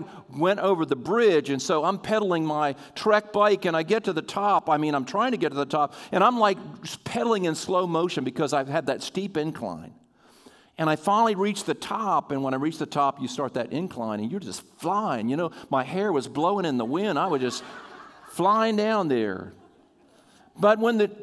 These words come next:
when these people came back to build the temple, you know, they were all excited in the beginning. They were excited about building the temple. They were excited about it. And then it got hard. It was like pedaling up that hill. It got so hard. And so they just quit.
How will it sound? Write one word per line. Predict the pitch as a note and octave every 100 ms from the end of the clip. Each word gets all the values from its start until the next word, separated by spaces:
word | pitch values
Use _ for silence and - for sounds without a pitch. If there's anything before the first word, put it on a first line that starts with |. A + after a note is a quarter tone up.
| - -
when | G3+
these | A#3+ B3
people | B3+ D4 D4
came | - B3+ A#3
back | A3 A3
to | G#3+
build | F3+ F#3+
the | E3
temple, | - B3+ C4+ A3 E3 - - - -
you | -
know, | G#3+ G#3
they | A#3+
were | C4+
all | B3 B3+
excited | - C4 C#4+
in | C4+
the | G#3
beginning. | E3+ F3 C#4+ C4+ B3 C4+ C#4+ - - _ _
They | C#4+
were |
excited | C#4 - C4 D4
about | C#4 B3 A3
building | A#3+ A3+
the |
temple. | G3+ B3 C#4 C#4
They | A#3+ C#4+
were |
excited | B3+ - B3+ D4 D4
about | A#3 F3 F3+ F#3
it. | G#3+ A3+ A3+ - - _ _
And | D#3
then | F#3 D4
it | C4
got | A3 F3
hard. | D3+ G3+ A3+ C4 A3 C#3+
It |
was | D3+
like | A#3+ A3+
pedaling | - A#3+ A#3+ A3
up | A3 A3+
that | G3+ E3
hill. | D#3+ B3+ C4
It | B3
got | A3+ G#3
so | - - A3+ A#3+ A#3
hard. | G3 G3+ B3+ A#3+ E3 F3 E3+ - - - _ _
And | F#3+ G3
so | B3
they | A#3+ A3+
just | G#3 C4 - - -
quit. | - B3 D4+ A3+ A#2+ -